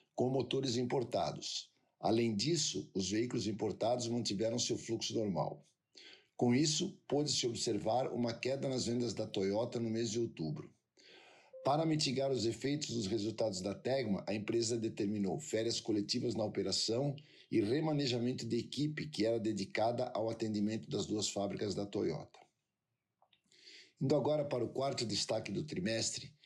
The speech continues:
ele se refere a uma iniciativa de impacto ambiental positivo para as operações da Tegma. Como é de conhecimento geral, a descor-, descarbonização do transporte rodoviário de longa distância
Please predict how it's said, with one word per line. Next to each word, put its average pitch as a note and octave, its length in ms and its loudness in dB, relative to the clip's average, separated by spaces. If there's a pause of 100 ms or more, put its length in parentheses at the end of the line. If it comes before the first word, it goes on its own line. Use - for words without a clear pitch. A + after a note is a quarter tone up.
(280)
ele A2+ 180 4
se A#2 200 2
refere B2 560 0
a A2+ 60 0
uma A#2 200 0
iniciativa B2 680 0
de A#2+ 120 -2
impacto A#2 600 0
ambiental A#2 580 2
positivo G#2+ 760 0 (220)
para G2+ 240 2
as G2+ 120 0
operações G2+ 500 -2
da G#2 100 0
Tegma. - 500 -6 (720)
Como B2+ 200 4
é C#3+ 80 4
de C#3+ 100 0
conhecimento B2+ 640 0
geral, G#2 560 2
a F#2+ 80 -2
descor-, A#2 480 0
descarbonização A#2 1040 0
do A#2+ 120 0
transporte A2 520 -2
rodoviário G2 680 0
de F#2+ 120 -2
longa G#2 240 0
distância B2 720 -2